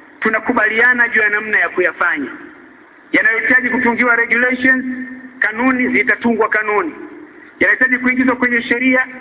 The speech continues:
yataingizwa kwenye sheria. Aje ana-, aje mnayempenda. Kwa hiyo, sema hili,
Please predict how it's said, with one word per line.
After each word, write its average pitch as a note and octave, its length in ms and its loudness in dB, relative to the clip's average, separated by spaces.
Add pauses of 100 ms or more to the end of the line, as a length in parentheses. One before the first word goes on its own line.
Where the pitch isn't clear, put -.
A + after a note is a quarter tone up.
(140)
yataingizwa A3+ 560 0
kwenye A3+ 240 0
sheria. G#3 360 -4 (880)
Aje C4+ 360 2
ana-, G#3 520 -2
aje C4+ 220 2
mnayempenda. C#4 960 0 (4000)
Kwa A#3+ 100 0
hiyo, A#3+ 220 -2 (1800)
sema A3+ 160 -2
hili, C#4 480 2